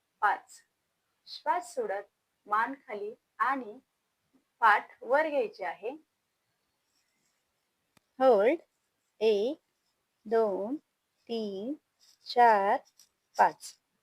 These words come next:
पुन्हा एकदा मान जास्तीत जास्त वर, पोट खाली. होल्ड. एक,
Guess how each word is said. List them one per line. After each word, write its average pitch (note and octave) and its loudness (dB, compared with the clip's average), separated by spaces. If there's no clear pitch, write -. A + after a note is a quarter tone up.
पुन्हा B3+ 2
एकदा A3 2
मान G#3+ 0
जास्तीत G#3+ 0
जास्त A3 0
वर, A3+ 4
पोट G#3 -4
खाली. A3+ -8
होल्ड. A3 -8
एक, A3+ -10